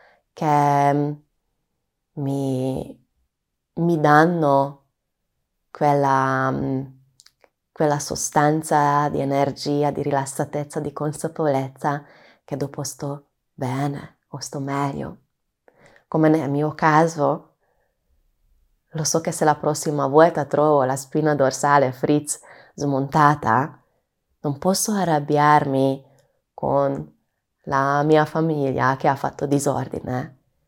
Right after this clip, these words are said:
ma devo stare attenta di mantenere o creare ordine e di richiedere la loro collaborazione, che anche quell'angolo della casa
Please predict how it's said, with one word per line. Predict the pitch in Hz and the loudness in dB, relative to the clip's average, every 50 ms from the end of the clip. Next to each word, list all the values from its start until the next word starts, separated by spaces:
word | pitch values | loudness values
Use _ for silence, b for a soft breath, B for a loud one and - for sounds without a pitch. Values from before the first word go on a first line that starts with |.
| _ _ _ _ _ _ _ | _ _ _ _ _ _ _
ma | - 156 151 | -8 -4 0
devo | 147 156 151 151 156 | 2 4 4 2 2
stare | 151 - 165 151 156 151 | -2 -2 0 2 2 2
attenta | 143 143 147 - 170 165 156 147 139 127 | 0 0 -2 0 0 0 0 -2 -4 -4
di | 131 131 | -4 -4
mantenere | 131 127 135 135 139 135 - 147 143 139 143 151 151 147 | -2 -2 -2 -2 -2 -4 -4 -4 -2 0 0 0 0 0
o | 135 127 - | 0 -2 -4
creare | - - 135 135 135 147 156 165 | -4 -2 0 2 2 2 2 2
ordine | 170 156 143 139 - - 147 139 135 131 139 143 160 - b b b b b b b b | 2 0 0 -2 -2 -4 -6 -4 -2 -2 -2 -2 -4 -6 b b b b b b b b
e | b 143 | b -2
di | 143 160 | 0 0
richiedere | 156 165 160 - - 156 143 139 - 151 143 139 143 | 0 -2 -2 -2 -2 0 0 0 0 -2 -2 -2 0
la | 147 147 | 0 0
loro | 143 139 135 139 139 | 0 0 -2 -2 -4
collaborazione, | - 147 139 135 135 135 143 139 143 143 143 - - 143 131 127 127 131 135 135 | -6 -4 -4 -2 -2 -2 -2 -2 -2 -4 -6 -6 -6 -4 -2 -2 -4 -4 -6 -8
che | - 151 | -6 -6
anche | 139 143 147 147 - - | -6 -6 -6 -10 -14 -12
quell'angolo | - - 151 160 160 143 123 123 135 139 - 147 147 | -6 -4 -4 -2 -2 -4 -6 -8 -8 -6 -4 -2 -2
della | 143 147 139 139 139 143 147 147 | -2 -2 -2 -2 -2 -4 -4 -6
casa | - 123 113 117 120 - - 120 127 143 175 208 - | -8 -8 -8 -8 -6 -4 -2 -2 0 0 -2 -6 -10